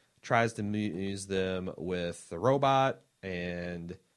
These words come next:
then he tries to amuse them with the shopkeeper's head. And they all start screaming, and then,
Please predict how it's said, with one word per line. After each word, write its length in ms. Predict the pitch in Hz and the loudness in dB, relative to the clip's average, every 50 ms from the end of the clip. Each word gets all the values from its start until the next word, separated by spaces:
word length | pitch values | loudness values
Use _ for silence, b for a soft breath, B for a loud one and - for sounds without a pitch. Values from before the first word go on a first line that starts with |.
| _ _ - | _ _ -10
then 280 | 104 110 120 120 123 120 | -4 -2 0 0 0 0
he 80 | 117 | -2
tries 300 | - - 113 107 107 101 | -2 0 2 2 2 0
to 80 | 95 98 | -2 -6
amuse 320 | 98 101 104 107 101 98 | -4 -4 -2 -4 -4 -4
them 260 | 104 101 98 95 95 | -4 -4 -4 -4 -4
with 160 | 92 92 90 - | -4 -4 -6 -6
the 80 | - | -4
shopkeeper's 540 | - - 202 185 180 - 196 - - 175 - | 0 2 2 2 2 -2 -6 -6 -6 -4 -2
head. 440 | 185 170 156 156 156 156 156 151 156 - _ b b b b b b b | 0 2 2 2 2 0 0 -2 -4 -8 _ b b b b b b b
And 400 | - 101 107 107 107 107 104 101 104 | -2 0 2 2 2 2 2 2 2
they 60 | 117 | 4
all 120 | 131 143 | 4 4
start 220 | 151 - 147 127 123 | 4 2 0 0 0
screaming, 580 | - - - 156 151 147 143 143 143 143 143 131 | -2 -2 -2 0 0 0 0 0 0 0 0 0
and 140 | 117 113 113 | 0 0 0
then, 420 | 120 127 127 127 123 123 123 117 | 0 0 0 0 0 -2 -2 -4